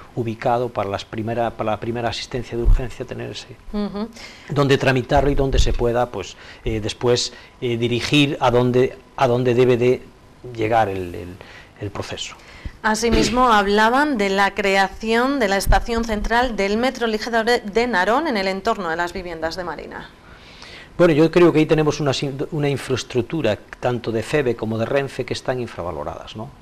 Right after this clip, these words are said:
Speaker 1: Yo creo que, además, eh, yo creo que es muy necesario porque todos somos conscientes que cada vez va a estar más limitado que los vehículos entren en las ciudades y por lo tanto tenemos que,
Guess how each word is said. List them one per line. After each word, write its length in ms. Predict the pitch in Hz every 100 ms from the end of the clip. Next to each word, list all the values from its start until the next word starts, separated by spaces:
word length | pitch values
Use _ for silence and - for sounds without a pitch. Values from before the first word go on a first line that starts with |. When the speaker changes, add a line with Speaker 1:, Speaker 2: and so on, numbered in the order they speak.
| -
Speaker 1:
Yo 80 | -
creo 220 | 104 98
que, 240 | 104 98
además, 440 | 104 98 107 110 107
eh, 380 | 92 98 82 71 - - - - - -
yo 100 | -
creo 180 | - 110
que 80 | 113
es 80 | 110
muy 120 | 107
necesario 500 | 104 110 - 131 127
porque 260 | 110 104
todos 460 | 104 - - 131 123
somos 260 | 123 120 -
conscientes 600 | 120 - 143 135 120 -
que 120 | 113
cada 220 | 123 107
vez 220 | 117 127 -
va 60 | 120
a 20 |
estar 320 | - - 117
más 240 | 117 117
limitado 560 | 113 113 107 127 117 127 - - - - - -
que 140 | -
los 180 | 113 107
vehículos 460 | 107 117 117 123 -
entren 260 | 123 110 110
en 60 |
las 140 | 107 -
ciudades 600 | 117 92 69 - - - - - -
y 60 | 110
por 200 | 113 101
lo 100 | 104
tanto 440 | 127 123 - 127
tenemos 420 | - 113 117 107
que, 220 | - 110